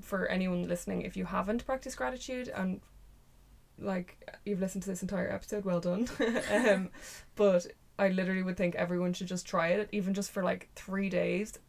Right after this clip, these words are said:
in a row. Just be like, "Okay, I'm just gonna try this for three days." Just before you go to bed, write down a quick list of things that you're grateful for. Or, like what Ashton said, when you wake up in the morning, just think before you get up,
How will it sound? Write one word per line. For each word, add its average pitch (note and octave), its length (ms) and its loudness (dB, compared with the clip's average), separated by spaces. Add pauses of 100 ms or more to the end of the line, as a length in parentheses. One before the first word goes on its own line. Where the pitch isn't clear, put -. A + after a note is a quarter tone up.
in G3 100 4
a F#3+ 60 2
row. F3 320 4
Just F#3+ 180 -4
be F3+ 60 -4
like, F3 160 0
"Okay, F3+ 200 0
I'm F#3 120 -2
just F3 100 -4
gonna F#3 140 -4
try G3 140 -4
this F#3 100 -6
for - 100 -20
three F#3 140 -6
days." F#3 200 -2
Just G3 140 -8
before G3+ 160 -4
you G3 80 0
go F#3 80 0
to - 80 -8
bed, F#3 240 0
write F3+ 160 0
down F#3+ 240 -4
a - 60 -12
quick F#3 200 -4
list - 400 -6 (300)
of F3 300 0
things F3+ 240 -2
that - 60 -8
you're - 40 -6
grateful F#3 300 -4
for. - 40 -2
Or, - 140 -4
like E3+ 260 -4
what - 140 -4
Ashton F#3 240 -4
said, F3+ 180 -2
when F3+ 120 0
you F3+ 60 0
wake F3+ 140 -2
up F#3 60 -10
in F3+ 60 -4
the F3+ 80 0
morning, F3 260 0
just F3 220 -6
think F3+ 180 -4
before F#3 220 -6
you F#3+ 60 0
get F3+ 160 2
up, F3 200 -2